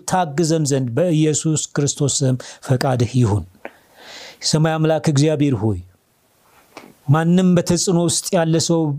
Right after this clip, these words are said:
ይህንን ቃልን የሰማ ቢኖር ጌታ ሆይ እለምንሃለሁ፣ እነሆ በተለያዩ ክፉ ተጽዕኖ ውስጥ ያለ ከቃልህ የተነሳ ዛሬ ነፃ እንዲወጣ፣ ጌታ ሆይ ከቃልህ የተነሳ እነዚህን ተጽዕኖዎች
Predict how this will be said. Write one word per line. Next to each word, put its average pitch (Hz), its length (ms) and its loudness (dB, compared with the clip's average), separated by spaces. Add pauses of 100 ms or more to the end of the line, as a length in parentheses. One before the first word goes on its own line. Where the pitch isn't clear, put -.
(280)
ይህንን 160 380 2
ቃልን 165 340 0
የሰማ 160 400 0
ቢኖር 143 300 0 (880)
ጌታ 160 260 2
ሆይ 165 160 0
እለምንሃለሁ፣ 165 680 2 (1080)
እነሆ 180 280 4 (1000)
በተለያዩ 202 540 0 (180)
ክፉ 165 280 0
ተጽዕኖ 180 340 0
ውስጥ - 280 -2
ያለ 160 300 0 (840)
ከቃልህ 214 540 0
የተነሳ 180 500 2
ዛሬ 165 280 2
ነፃ 165 260 -2
እንዲወጣ፣ 135 360 0 (920)
ጌታ 160 200 4 (100)
ሆይ 160 280 2 (360)
ከቃልህ 214 500 0
የተነሳ 190 560 2
እነዚህን 180 480 2
ተጽዕኖዎች 196 560 0